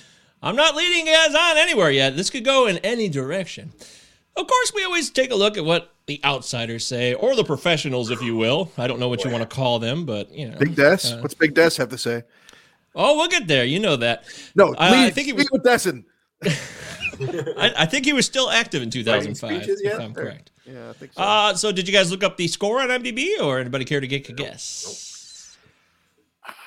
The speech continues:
Speaker 3: Let's say six point six.
Speaker 2: Oh, I'm gonna, I'm gonna go up. I'm gonna say seven, f-,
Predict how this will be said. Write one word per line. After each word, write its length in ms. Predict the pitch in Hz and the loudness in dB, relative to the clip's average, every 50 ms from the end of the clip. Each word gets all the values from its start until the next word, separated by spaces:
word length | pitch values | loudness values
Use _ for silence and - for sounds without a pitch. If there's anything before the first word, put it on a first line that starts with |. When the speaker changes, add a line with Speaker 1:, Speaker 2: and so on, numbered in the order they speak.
| - - - - - - - - - - - - - - - - - - | -20 -20 -20 -20 -20 -20 -20 -20 -20 -20 -20 -20 -20 -20 -20 -20 -20 -20
Speaker 3:
Let's 140 | - - | -18 -16
say 800 | - - 175 160 160 160 160 156 151 147 143 139 135 135 131 117 - - - - | -10 -4 0 2 2 2 2 2 0 0 0 0 -2 -2 -4 -6 -10 -14 -16 -14
six 320 | - - - 208 214 - | -10 -6 -4 -4 -4 -6
point 320 | - - 180 175 170 165 - | -8 -6 -4 -4 -4 -6 -10
six. 480 | - - 127 - _ - - - - _ _ _ _ _ - | -12 -14 -14 -14 _ -18 -18 -18 -18 _ _ _ _ _ -8
Speaker 2:
Oh, 540 | - - 160 233 269 226 165 131 - - - - | -6 -4 -4 -6 -6 -8 -10 -10 -10 -10 -10 -12
I'm 100 | 196 254 | -12 -16
gonna, 240 | 349 269 - 226 196 - - - - | -14 -12 -12 -14 -14 -16 -20 -20 -14
I'm 80 | - | -10
gonna 140 | 196 214 - | -8 -8 -6
go 180 | - 110 - - | -6 -6 -8 -6
up. 260 | - - - - - | -6 -6 -6 -6 -6
I'm 140 | 90 92 147 | -10 -10 -8
gonna 140 | 185 208 190 | -8 -10 -10
say 200 | - - 143 127 | -8 -6 -8 -8
seven, 480 | 117 - - - 139 120 131 135 127 117 | -8 -10 -12 -12 -12 -10 -10 -10 -12 -12
f-, 240 | - - - - | -16 -20 -20 -20